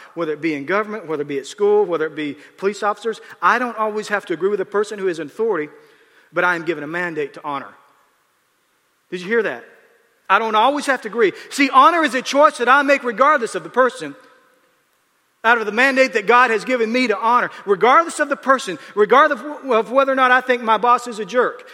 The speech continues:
Regardless of that, it does, I, uh, honor is a choice that I make regardless of the person based on what God has asked me to do. If you believe that, say amen.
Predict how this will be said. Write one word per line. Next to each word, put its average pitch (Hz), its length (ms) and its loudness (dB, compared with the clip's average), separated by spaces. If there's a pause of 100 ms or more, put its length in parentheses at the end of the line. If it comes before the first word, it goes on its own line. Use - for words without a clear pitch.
Regardless 254 500 2
of 294 80 -4
that, 294 260 4 (320)
it 214 120 2
does, 302 200 2 (320)
I, 254 360 4 (200)
uh, 262 300 -2
honor 320 320 4
is 233 100 -2
a 220 80 0
choice 320 340 2
that 277 100 -8
I 302 140 4
make 269 240 0
regardless 240 560 0 (260)
of 202 120 -10
the 190 60 -8
person 180 500 -2 (200)
based 208 360 -2
on 175 280 -6 (440)
what 180 160 -16
God 180 240 -2
has 160 160 -12
asked 175 280 -6
me 160 100 -10
to 147 80 -12
do. 147 140 -12
If 143 120 -12
you 156 80 -20
believe 202 200 -2
that, 165 140 -8
say 165 140 -10
amen. 160 320 -8